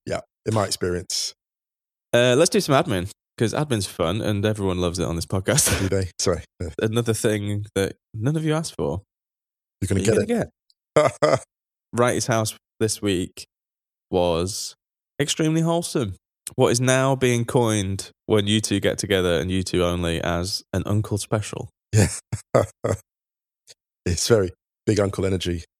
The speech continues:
Speaker 2: Waxing lyrical about the youth of today,
Speaker 1: Exactly.
Speaker 2: in the words of White Mice. Big tune that, by the way. If you haven't, if you, anyone's a, a dancehall fan, killer eighties album from White Mice.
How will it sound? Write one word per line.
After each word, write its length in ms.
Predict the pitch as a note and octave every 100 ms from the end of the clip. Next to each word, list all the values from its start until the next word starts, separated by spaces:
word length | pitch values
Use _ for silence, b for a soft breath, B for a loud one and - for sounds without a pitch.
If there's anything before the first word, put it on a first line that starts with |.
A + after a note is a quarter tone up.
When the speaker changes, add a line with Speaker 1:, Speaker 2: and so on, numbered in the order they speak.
| _ -
Speaker 2:
Waxing 400 | F2+ - - F#2+
lyrical 580 | F#2 F#2+ F#2 - G2 F2+
about 320 | F#2 F#2 - _ -
the 80 | E2
youth 260 | F#2+ G2+ -
of 100 | G2+
today, 540 | - G#2 G#2 G2 G2 -
Speaker 1:
Exactly. 200 | F#2+ G#2+
Speaker 2:
in 40 | F#2+
the 40 |
words 200 | F#2+ F#2+
of 80 | F#2+
White 220 | G#2+ G2+
Mice. 400 | G2+ G2 - - _ _ _ _ _ -
Big 120 | D3
tune 200 | - B2+
that, 120 | G#2 D2+
by 80 | D#2+
the 80 |
way. 120 | E2 F2
If 120 | G#2
you 60 | A2
haven't, 300 | G#2 F2+ G2+
if 100 | G2
you, 140 | G2
anyone's 480 | - G2 G2 G2 G2
a, 240 | G2 F#2 G2+ _ _ _ -
a 60 | G#2
dancehall 420 | G#2 G2+ - G2
fan, 360 | - F#2 G2+ G#2 _ _ _
killer 240 | - B2+ A2+
eighties 380 | A2+ A2 F#2+ A2
album 300 | G#2+ G#2+ G#2
from 180 | G2+ G2+
White 180 | G#2
Mice. 380 | E2+ G#2+ G#2 -